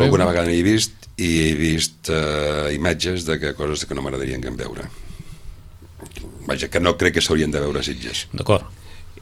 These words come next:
Speaker 1: Això s'ha de poder administrar d'alguna forma?
Speaker 2: Sí.
Speaker 1: Sí.
Speaker 2: Jo, jo crec que, que és molt fàcil i, a més a més, eh, hi, hi ha, hi ha tot el sector, o sigui, tot el sector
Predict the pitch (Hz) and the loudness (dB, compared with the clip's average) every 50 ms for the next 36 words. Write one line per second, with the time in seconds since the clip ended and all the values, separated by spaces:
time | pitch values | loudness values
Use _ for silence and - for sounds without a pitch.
0 | - - - - - - - - - - - - - 117 104 - - 113 113 104 | -18 -16 -14 -12 -10 -10 -10 -10 -8 0 2 2 4 4 4 4 6 6 4 4
1 | - 117 110 113 107 110 107 98 113 117 110 113 110 - - 120 110 104 107 104 | 4 2 4 4 4 4 4 4 4 4 6 4 4 6 6 4 4 4 2 2
2 | 110 110 104 - 135 127 139 170 190 165 - - - - - - - - - - | 2 6 8 8 8 8 6 4 4 2 0 -2 -2 -2 -4 -4 -6 -6 -4 -2
3 | - - - - 62 60 78 78 - - - - - - - - - - - 101 | 2 2 2 2 2 -2 -4 -8 -10 -12 -16 -18 -18 -16 -6 0 2 4 4 2
4 | - - - - - - - - - - - - - - - - 104 - 73 65 | 0 -2 -10 -12 -12 -10 -8 -8 -8 -8 -10 -10 -12 -14 -14 -12 -8 -8 -6 -6
5 | 64 67 67 65 62 67 67 67 65 - - - - 76 71 69 69 69 69 69 | -4 -4 -4 -4 -4 -2 -4 -4 -6 -8 -10 -6 -4 -2 -2 0 0 0 -2 -2
6 | 67 67 67 67 67 69 67 - - 69 64 64 65 64 - 73 73 - - 82 | -2 -2 -2 -2 -4 -4 -4 -4 -4 -4 -4 -4 -6 -6 -4 -4 -4 -2 -2 -2
7 | 82 90 92 - - - - - - - - - 82 82 80 82 82 76 82 78 | -4 -4 -8 -12 -14 -16 -16 -16 -16 -12 -4 0 2 2 4 4 4 2 2 2
8 | 78 82 92 - - - - - - - - - 78 78 76 76 71 73 73 71 | 2 0 -2 -4 -6 -10 -16 -20 -14 -14 -8 -6 -4 -4 -2 -2 -2 -4 -4 -4
9 | 69 69 71 71 71 - - - - - - - - - - - - - - - | -4 -6 -6 -8 -10 -12 -18 -20 -20 -20 -20 -20 -20 -20 -20 -18 -18 -18 -16 -12
10 | - 87 85 76 - 87 87 87 85 90 90 85 - 110 - 107 92 - - 76 | -6 -6 -4 -4 0 0 0 2 2 2 2 4 2 4 4 4 4 4 2 0
11 | 73 - 78 76 85 90 - - 76 73 73 - 90 85 82 82 76 - - 65 | -2 -2 -2 0 0 0 0 -2 -2 -2 0 0 -2 0 0 0 -2 -2 -4 -6
12 | 60 - 71 71 69 67 67 67 65 65 65 64 | -4 -4 -2 -2 -2 -2 -4 -4 -4 -6 -6 -8